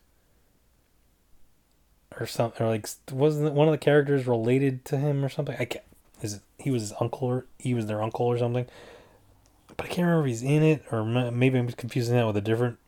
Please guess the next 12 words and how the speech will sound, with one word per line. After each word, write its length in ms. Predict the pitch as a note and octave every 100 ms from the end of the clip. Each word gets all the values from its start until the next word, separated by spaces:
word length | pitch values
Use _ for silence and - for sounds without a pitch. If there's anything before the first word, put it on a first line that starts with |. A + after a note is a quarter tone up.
| _ _ -
one 120 | B2+
of 60 |
the 60 | A#2+
different 340 | A2+ A#2+ C3
Scream 260 | - C3 C3
movies. 300 | C3 C3 B2+
I 60 | F3
don't 120 | C#3
know. 60 | G#2+
Either 320 | G3+ F3+ D3+
way, 240 | B2 A2+ A#2 - -
regardless, 500 | C#3+ C3 C3 A#2+ A#2+